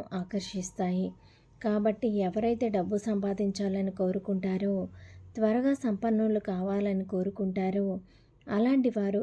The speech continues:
ఈ అమావాస్య రోజు మీ పూజ గదిలో ఉన్న లక్ష్మీదేవి చిత్రపటానికి యాలుకల దండలు వేయండి. ఒక పసుపు దారానికి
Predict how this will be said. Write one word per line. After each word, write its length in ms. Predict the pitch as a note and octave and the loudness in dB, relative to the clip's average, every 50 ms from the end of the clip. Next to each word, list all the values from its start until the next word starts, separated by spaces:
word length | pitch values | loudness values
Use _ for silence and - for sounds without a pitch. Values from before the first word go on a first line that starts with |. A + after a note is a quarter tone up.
| - - | -2 0
ఈ 120 | G3+ G3 G3 | 0 0 2
అమావాస్య 640 | G3 F#3 F#3+ G3 G#3 A3 A3 G#3 G3 - - A3 | 2 0 0 0 0 0 0 -2 -2 -2 -2 -2
రోజు 400 | G#3+ G3 F#3+ F#3 F#3 - G#3 G3+ G3 F#3+ - - - - - - - - - B3 | 0 0 0 0 -2 -2 -2 0 0 -2 -4 -8 -14 -20 -20 -20 -20 -12 -2 2
మీ 100 | B3 B3 B3 | 4 4 4
పూజ 360 | A#3+ - A#3 A#3+ B3+ B3+ D4 | 2 0 -2 -2 0 0 0
గదిలో 320 | C#4 D4 C4 C4 A#3+ A#3+ A#3 | 0 2 2 2 2 2 2
ఉన్న 160 | A3+ A3 A3 G#3+ | 2 2 2 2
లక్ష్మీదేవి 640 | G#3 G3+ F#3+ - - - A#3+ A3 G#3+ A3 G#3+ G#3 G3+ | 0 -2 -2 -4 -4 0 0 2 4 2 2 2 0
చిత్రపటానికి 920 | G3+ - F#3 - - A3 G3+ G3+ G#3 F#3 G3+ G3 G3 G3 G3 G3 G3+ G3 G3 G3+ - - - - - - - _ - | -2 -4 -10 -6 -4 -4 -2 -2 -2 -2 -2 -2 0 -2 -2 -2 -2 -4 -4 -4 -6 -10 -18 -20 -20 -20 -20 _ 0
యాలుకల 560 | B3 A3 F#3+ F#3+ G3+ A#3+ D4+ C#4+ C4+ A#3+ A3+ A3 | 2 4 4 4 4 2 2 2 2 2 2 2
దండలు 440 | G3 G#3 G3 F#3 F#3 G3+ G3+ G3+ G#3 | 2 2 0 2 2 2 2 2 2
వేయండి. 540 | G3+ G#3 F#3+ F#3 F#3 F#3 F#3 F#3 F#3 F#3+ G3+ - - - - - _ _ _ - | 2 2 2 2 2 2 2 2 0 -2 -4 -6 -8 -18 -20 -20 _ _ _ -4
ఒక 180 | B3 A3 - A#3 | -4 -2 0 0
పసుపు 460 | - - G3+ F#3+ F#3 - - C4+ C4+ | 0 2 0 0 -2 -2 0 0 2
దారానికి 600 | A#3 C4 B3 A#3 A3+ A3+ A3 G#3+ G#3+ G3+ A3+ | 2 2 2 2 2 2 2 0 0 0 -2